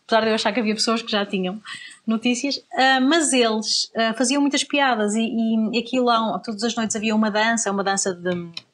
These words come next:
bater com os pés na terra e, e, e para provocar o riso, porque é uma forma de terapia.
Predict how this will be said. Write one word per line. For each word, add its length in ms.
bater 280
com 120
os 80
pés 220
na 100
terra 440
e, 60
e, 560
e 60
para 100
provocar 400
o 40
riso, 300
porque 160
é 40
uma 100
forma 260
de 60
terapia. 480